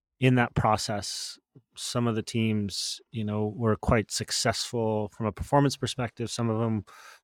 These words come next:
uh, there were a lot of opportunities for growth. Uh, some, you know, perhaps you wouldn't wanna go back through that, that, that same experience. Uh, what do you, like, what were the areas that would,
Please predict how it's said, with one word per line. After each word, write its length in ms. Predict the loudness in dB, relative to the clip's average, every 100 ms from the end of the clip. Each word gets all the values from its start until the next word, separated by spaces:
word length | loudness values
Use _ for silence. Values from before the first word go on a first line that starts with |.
| _
uh, 100 | -6
there 100 | 0
were 80 | 2
a 40 | 4
lot 160 | 4
of 80 | 4
opportunities 480 | 2 2 2 2 0
for 140 | -6
growth. 640 | -2 4 6 4 0 -16 -20 _ _ _ _ _ -8
Uh, 180 | -2 -2
some, 560 | 4 6 6 4 0 -6 _
you 140 | -8 -6
know, 160 | -6 -8 _ _ _ _ -4
perhaps 420 | 0 0 -2 -2
you 80 | 0
wouldn't 180 | 2 2
wanna 220 | 2 0
go 260 | 2 4
back 260 | 4 2 0
through 200 | -4 -2
that, 240 | 0 0
that, 200 | 0 0 0
that 180 | -2
same 200 | 0 -2
experience. 640 | -2 -4 -2 2 2 0 -10 -18 -20 -20 -20 _
Uh, 180 | 0 0
what 200 | 4 4
do 80 | 4
you, 460 | 2 0 -4 -10 _ _ _ _ _
like, 180 | -10 0
what 180 | 2 2
were 100 | -2
the 320 | -4 -6 -2
areas 500 | 4 6 8 6 2
that 100 | 0
would, 240 | -2 -4